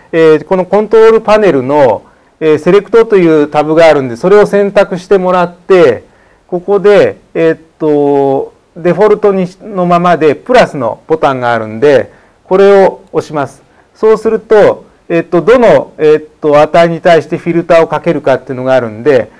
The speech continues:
まあ、カラムについてフィルターをかけるとしてやって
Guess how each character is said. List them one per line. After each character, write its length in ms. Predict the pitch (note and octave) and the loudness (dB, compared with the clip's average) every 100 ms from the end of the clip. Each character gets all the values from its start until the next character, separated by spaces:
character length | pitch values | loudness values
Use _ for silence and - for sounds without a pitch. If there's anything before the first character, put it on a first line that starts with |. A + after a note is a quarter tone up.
| _ _ | _ _
ま 100 | F3+ | -8
あ、 20 | |
カ 160 | F3 F#3 | -2 2
ラ 140 | G#3 | 2
ム 120 | G#3 G#3 | 0 -4
に 160 | G#3 | -4
つ 160 | G3 G3+ | -4 -6
い 80 | F#3 | -4
て 300 | F#3+ F#3 F3+ | 0 0 0
フ 120 | D#3+ | -4
ィ 40 | |
ル 120 | D#3 | -6
タ 120 | D#3+ E3 | 0 2
ー 60 | |
を 60 | D3+ | 2
か 160 | D3+ C#3 | -2 -4
け 120 | E3+ | -4
る 100 | C#3 | -4
と 160 | C3+ | -8
し 100 | A2+ | -12
て 140 | - C3 | -10 -6
や 140 | A#2 | -6
っ 40 | A2 | -6
て 540 | _ - D#3+ B2 G2 | _ -2 0 0 -4